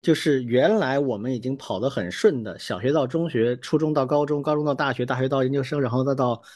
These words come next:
毕业就业，它的那个曲线会发生变化。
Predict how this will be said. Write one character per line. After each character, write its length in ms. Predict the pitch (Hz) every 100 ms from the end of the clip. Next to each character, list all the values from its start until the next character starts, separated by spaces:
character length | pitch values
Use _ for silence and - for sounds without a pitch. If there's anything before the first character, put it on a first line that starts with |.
| _
毕 140 | - 151
业 280 | 147 127 117
就 200 | 147 151
业， 240 | 143 90 _ _ _ _
它 180 | - 170
的 120 | 160
那 180 | 156 131
个 320 | 127 117 110
曲 340 | - - 120 95
线 280 | - 131
会 100 | 127
发 100 | 127
生 160 | 139 156
变 240 | 233 147
化。 240 | 101 -